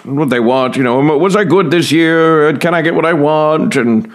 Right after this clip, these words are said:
and I get it. You know, they want things, and that's fine. I mean, that's, that's what I do. But at the same time, I,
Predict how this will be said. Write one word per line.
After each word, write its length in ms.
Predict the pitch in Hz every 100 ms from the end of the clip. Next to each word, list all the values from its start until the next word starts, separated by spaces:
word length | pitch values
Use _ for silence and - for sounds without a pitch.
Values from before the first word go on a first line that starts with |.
| - - - - _ -
and 100 | 170
I 140 | 214
get 400 | 147 127 143 165
it. 380 | 156 156 139 113
You 80 | 131
know, 160 | 127
they 100 | 123
want 300 | 135 135 135
things, 360 | - 123 123 113
and 80 | 123
that's 220 | 160 190
fine. 640 | - 156 156 135 127 147 165
I 40 |
mean, 160 | 135 135
that's, 400 | 147 - - - -
that's 220 | 147 147
what 100 | 151
I 100 | 160
do. 340 | 160 - 190 156
But 120 | 180
at 80 | 185
the 80 | 135
same 240 | 254 220
time, 440 | 233 254 262 226
I, 320 | 196 175 170